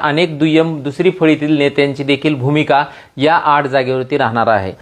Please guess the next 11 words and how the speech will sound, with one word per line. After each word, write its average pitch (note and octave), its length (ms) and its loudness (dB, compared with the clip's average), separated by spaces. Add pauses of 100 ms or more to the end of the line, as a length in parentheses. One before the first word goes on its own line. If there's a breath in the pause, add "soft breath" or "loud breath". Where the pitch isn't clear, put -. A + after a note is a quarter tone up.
(240 soft breath)
त्यासोबतच F#3+ 600 2
धाराशिव F#3 460 2
तालुक्यामध्ये F3 640 0 (400 loud breath)
<clears throat> B3 260 6
एकूण D#3 420 0 (120)
आठ, D#3 340 0
अ, C#3+ 180 0
सॉरी, D3+ 200 2
बारा D#3 280 2
गट F3+ 200 -2
आहेत. D#3 280 0